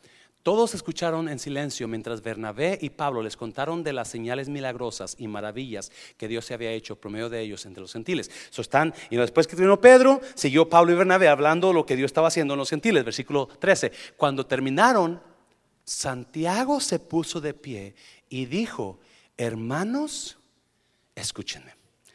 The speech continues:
Santiago era el medio hermano de ¿quién? Del Señor Jesús.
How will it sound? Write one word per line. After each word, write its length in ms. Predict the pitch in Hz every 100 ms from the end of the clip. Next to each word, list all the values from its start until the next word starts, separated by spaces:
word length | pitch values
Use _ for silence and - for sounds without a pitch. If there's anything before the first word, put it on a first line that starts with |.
| _ -
Santiago 960 | - 143 143 214 247 254 165 147 147 - - -
era 360 | 156 185 196
el 400 | - 160 147 131 - _ _ _ _ -
medio 640 | 156 185 226 220 247 220
hermano 720 | 202 185 185 202 214 196 156
de 180 | 127 123
¿quién? 360 | - 127 87 - _ _ _ _ _ _ _ _ _ _
Del 140 | 95
Señor 380 | - 95 82 80
Jesús. 520 | 113 110 170 - -